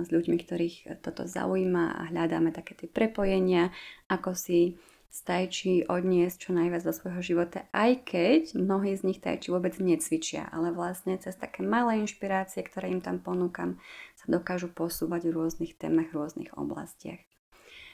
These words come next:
No, na Instagrame ma nájdete tiež, tam som ako Anna podtržník chi. Tai chi sa to teda píše.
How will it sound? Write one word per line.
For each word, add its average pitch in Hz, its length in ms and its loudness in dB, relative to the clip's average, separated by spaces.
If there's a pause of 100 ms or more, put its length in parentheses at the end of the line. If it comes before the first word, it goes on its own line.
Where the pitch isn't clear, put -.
(200)
No, 151 160 -2
na 190 160 4
Instagrame 226 560 4
ma 175 160 4
nájdete 147 400 0
tiež, 240 560 2
tam 180 240 0
som 170 440 0
ako 165 440 -6
Anna 170 320 4
podtržník - 880 -6 (320)
chi. 320 480 6 (800)
Tai - 240 -8
chi 165 480 -4
sa - 160 -10
to - 80 -10
teda - 240 -10
píše. 226 560 0